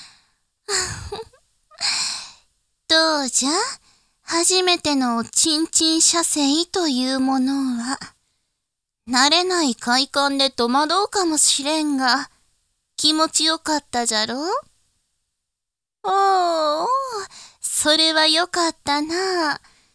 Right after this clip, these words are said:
わしがわざわざ教えてやった甲斐がある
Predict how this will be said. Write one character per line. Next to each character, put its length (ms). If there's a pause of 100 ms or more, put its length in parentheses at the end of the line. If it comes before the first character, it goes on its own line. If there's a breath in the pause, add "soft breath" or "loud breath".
(540 soft breath)
わ 200
し 200
が 220
わ 180
ざ 180
わ 140
ざ 160
教 140 (180)
え 140
て 160
や 140
っ 120
た 140
甲 220
斐 200
が 360
あ 60
る 140